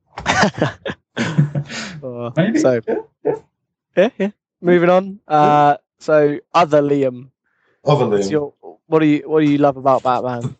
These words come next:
Speaker 2: If you love
Speaker 3: There's only one Liam here for start. Your
Speaker 2: Yeah.
Speaker 3: breast. So, <laughs>
Speaker 1: Uh,
Speaker 3: well, Batman's movies are really good. Um, I know.
Speaker 2: Are they?
Speaker 3: I didn't. Yeah, they, they're amazing.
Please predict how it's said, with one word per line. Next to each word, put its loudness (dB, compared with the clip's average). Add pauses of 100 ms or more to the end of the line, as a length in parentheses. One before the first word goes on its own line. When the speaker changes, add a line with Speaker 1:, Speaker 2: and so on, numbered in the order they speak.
Speaker 2:
If -6
you -6
love 4
Speaker 3:
There's 2
only 2
one 2
Liam 2
here 2
for -14
start. -4
Your -2
Speaker 2:
Yeah. 2
Speaker 3:
breast. -6 (420)
So, -2 (120)
<laughs> -20
Speaker 1:
Uh, 0
Speaker 3:
well, 2 (280)
Batman's 0
movies -4
are -10
really -8
good. -4 (540)
Um, -2 (680)
I -8
know. -4
Speaker 2:
Are 2
they? 2
Speaker 3:
I -4
didn't. -10 (320)
Yeah, 0
they, -2
they're -2
amazing. -8